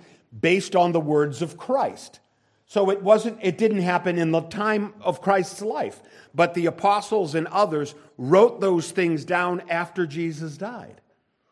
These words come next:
Okay? One of the oldest New Testament books is the Gospel of Matthew. Another contender for the earliest would be James and so forth. They're not in chronological order in your Bible.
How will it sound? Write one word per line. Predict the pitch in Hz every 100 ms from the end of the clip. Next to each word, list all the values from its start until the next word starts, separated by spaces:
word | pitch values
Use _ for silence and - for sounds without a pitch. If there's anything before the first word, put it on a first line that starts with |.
| _ _ _ _
Okay? | 107 - 117 175 - _ _ -
One | 131
of | 131
the | 131 123 - _ -
oldest | 160 190 165 143 - - -
New | 127 190 240
Testament | 165 127 - 123 123
books | 104 127 -
is | 127
the | 147
Gospel | 117 117 113 - 127 131
of | 139 131
Matthew. | 151 160 - 92 - _ _ _ _
Another | 107 113 120 131 110 - _ _ _ -
contender | - 131 123 139 139 143
for | 139
the | 117
earliest | 135 131 135 143 143
would | 127 143 120
be | 147
James | 123 120 151 139 107 101 117
and | 107 107 101 _ _
so | - 151
forth. | - 131
They're | 139 123
not | 135 151
in | 151
chronological | 143 139 131 127 117 120 127
order | 113 117 113 113
in |
your | 110 104
Bible. | 104 87 -